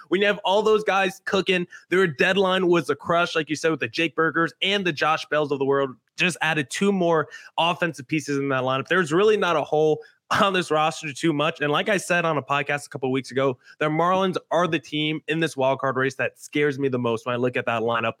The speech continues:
when I look at that rotation, and look at the, all the young talent that they have on that team right now.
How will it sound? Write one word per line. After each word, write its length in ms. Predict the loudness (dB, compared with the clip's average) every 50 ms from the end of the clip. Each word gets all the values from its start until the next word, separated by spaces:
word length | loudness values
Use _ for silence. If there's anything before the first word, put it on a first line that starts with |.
| -12 -20 -20 -20 -14 -6
when 140 | -2 -2 0
I 40 | 2
look 200 | 2 2 0 0
at 100 | -2 -2
that 160 | -2 0 0
rotation, 480 | 0 -2 -2 -4 -6 -6 -6 -4 -4
and 100 | -4 -2
look 160 | -2 -2 -2 -2
at 140 | -4 -4
the, 100 | -4 -6 -6 _ _
all 220 | -2 0 0 0 0
the 100 | 0 -2
young 180 | -2 -2 -4
talent 280 | -6 -4 -4 -4 -4 -6
that 80 | -6 -8
they 80 | -6
have 220 | -6 -4 -6 -6 -6
on 80 | -8 -8
that 140 | -8 -10 -10
team 200 | -12 -18 -18 -18
right 120 | -20 -20
now. 140 | -20 -20